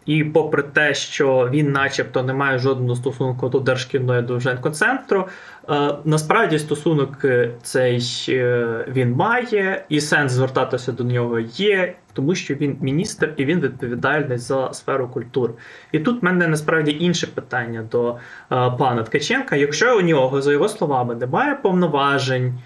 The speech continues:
якщо він не може впливати на Держкіно, то хай він дотримується цієї позиції до кінця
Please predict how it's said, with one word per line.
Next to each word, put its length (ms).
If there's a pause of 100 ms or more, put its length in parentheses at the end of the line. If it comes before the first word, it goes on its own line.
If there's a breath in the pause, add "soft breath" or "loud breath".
(200 loud breath)
якщо 280
він 180
не 80
може 400
впливати 640
на 340
Держкіно, 880
то 160
хай 280
він 120
дотримується 640
цієї 260
позиції 600
до 120
кінця 540